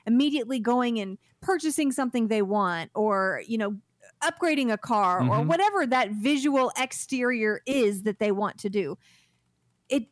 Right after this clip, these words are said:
Speaker 1: it doesn't have to be that way. You can, you can take that,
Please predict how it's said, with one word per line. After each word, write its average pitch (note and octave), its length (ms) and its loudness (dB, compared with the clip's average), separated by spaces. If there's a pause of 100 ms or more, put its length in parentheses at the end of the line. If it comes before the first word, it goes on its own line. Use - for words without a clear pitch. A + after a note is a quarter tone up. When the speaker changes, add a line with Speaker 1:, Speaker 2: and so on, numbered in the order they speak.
Speaker 1:
it B3+ 160 -4
doesn't E4 360 0
have C#4 360 -4
to A#3 80 -2
be A3 240 2
that G#3 260 -2
way. C3 400 -8
You B3+ 380 2
can, B3 680 -2
you B3 300 2
can C#4 340 -2
take B3 380 -4
that, D#3+ 320 -2